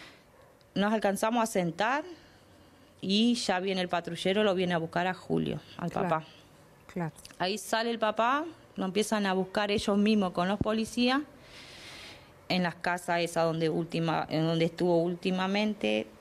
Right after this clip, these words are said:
Speaker 1: donde las canchitas, todos los lugares que Julio le señalaba donde posiblemente podía estar.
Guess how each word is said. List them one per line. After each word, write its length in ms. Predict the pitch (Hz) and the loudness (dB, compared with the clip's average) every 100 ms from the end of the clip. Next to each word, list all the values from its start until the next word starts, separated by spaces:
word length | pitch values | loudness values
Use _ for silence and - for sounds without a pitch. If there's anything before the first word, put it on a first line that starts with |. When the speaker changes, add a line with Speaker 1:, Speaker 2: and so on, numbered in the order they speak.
| - | -6
Speaker 1:
donde 680 | 165 165 156 165 165 - - | 0 0 2 2 2 -2 -2
las 160 | 156 - | -4 -2
canchitas, 720 | 143 151 - 208 196 180 170 | -6 -4 -2 -2 2 -2 2
todos 180 | 175 185 | 0 2
los 120 | 170 | 0
lugares 420 | 165 175 190 220 | 2 0 0 -4
que 140 | 170 | -4
Julio 340 | 160 - 170 180 | -6 -2 2 4
le 100 | 180 | 2
señalaba 720 | - 156 143 151 160 185 151 | 0 0 0 2 2 2 0
donde 260 | 156 156 | 0 0
posiblemente 760 | 156 170 - 180 180 175 180 202 | 0 -2 2 2 2 0 -2 -2
podía 260 | 180 151 139 | 0 2 2
estar. 280 | 131 180 | 0 -4